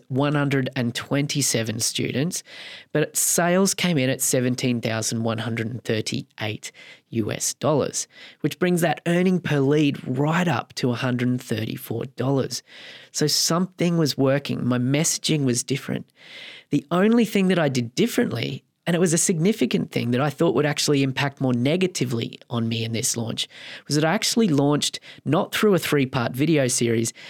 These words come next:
but through a number of live webinars.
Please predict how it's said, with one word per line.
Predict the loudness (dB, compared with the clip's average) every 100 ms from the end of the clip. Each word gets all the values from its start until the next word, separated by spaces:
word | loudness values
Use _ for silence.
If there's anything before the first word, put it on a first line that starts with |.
| -8
but | -6 -2
through | 2 4
a |
number | 4 2 2 2 0
of | -2 -4 -10 _ _ _ -2
live | 0 2 -2 -6 -14 _ -4
webinars. | 0 2 0 -2 -4 -6